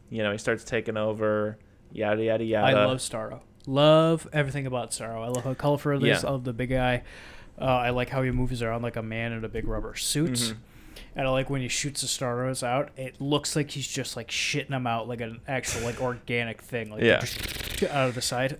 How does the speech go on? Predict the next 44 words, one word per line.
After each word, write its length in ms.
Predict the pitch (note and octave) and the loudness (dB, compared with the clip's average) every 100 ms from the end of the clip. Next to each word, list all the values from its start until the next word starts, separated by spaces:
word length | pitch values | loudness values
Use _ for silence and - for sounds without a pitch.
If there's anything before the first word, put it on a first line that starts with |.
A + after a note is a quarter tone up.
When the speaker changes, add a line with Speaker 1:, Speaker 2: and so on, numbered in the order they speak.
| - | 2
Speaker 2:
Ugh. 160 | D#3+ | 8
Speaker 1:
Yeah, 100 | D3+ | 12
like 180 | C3+ B2+ | 12 10
I 40 | |
said 180 | B2 C3 | 8 8
earlier, 300 | A#2+ B2 G#2 | 8 8 8
I 40 | F#2 | 6
think 180 | A2 G#2 | 4 -2
it's 100 | G2 | 0
a 80 | |
really, 340 | G2 G2+ G2+ G2+ | 0 2 2 2
really, 500 | F#2+ G2+ G2 G2+ D#2+ - | 4 2 4 2 0 0
um, 800 | F#2+ G2 F#2 F2+ E2+ E2 D2+ G#2+ B2 - - - - - - | 4 6 6 6 4 2 -2 -6 -10 -18 -20 -20 -20 -20 -6
just, 220 | D3 - | -6 -2
like, 280 | D3+ D3+ - - | -6 -6 -14 -8
it's 200 | C3+ - | -8 -2
not 180 | C3+ D#3 | 0 0
even 180 | D3+ | 0
that 160 | D3+ C#3 | 0 0
hard. 460 | B2+ C#3+ D3+ A#2+ C#3 - - | 0 0 2 -2 -8 -18 -10
Uh, 60 | - | -10
James 380 | G#2+ B2 B2+ A2 | -2 0 0 -2
Gunn 220 | C3 B2+ | -2 -2
just 160 | A#2+ A#2 | -6 -6
ma-, 300 | A2+ B2 B2+ - | -2 0 -2 -2
uh, 100 | A#2 - | -4 -4
managed 540 | - G2 A#2+ D3+ D3 - | -8 0 2 4 2 0
to 40 | |
do 100 | D3 | 0
it 80 | C#3+ | 2
by 100 | B2+ | 2
turning 280 | - C3+ B2+ | 2 -2 0
it 20 | |
into 140 | B2+ | -2
a 40 | B2+ | -2
starfish. 600 | C3+ C3 A#2+ G#2 - - - - - | 0 0 -2 -6 -6 -14 -18 -18 -2
To 140 | B2+ | -2
just 340 | B2 E3 - - | -2 -8 -10 -14
freshen 420 | - F3+ - D#3 | -2 -2 0 -4
up 140 | D3+ | -2
the 100 | C3+ | 0
idea 300 | B2+ A#2+ B2+ | -2 0 -2
that 140 | A2+ A2 | 0 0
an 160 | G#2+ | -2